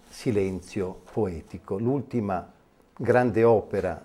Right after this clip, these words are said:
da lui pubblicata sono i Canti Anonimi, usciti per il Convegno Editoriale del ventidue.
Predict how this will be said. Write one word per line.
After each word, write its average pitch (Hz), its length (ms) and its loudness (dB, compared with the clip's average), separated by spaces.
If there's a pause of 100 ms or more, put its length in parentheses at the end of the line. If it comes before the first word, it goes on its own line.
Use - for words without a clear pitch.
da 95 140 -8
lui 98 140 -4
pubblicata 92 640 -6
sono 90 180 -12
i 87 40 -12
Canti 104 340 -2
Anonimi, 110 720 0
usciti 95 760 -10 (240)
per 92 140 -10
il 85 100 -12
Convegno 98 360 -6
Editoriale 90 580 -8
del 85 140 -10
ventidue. 101 800 -6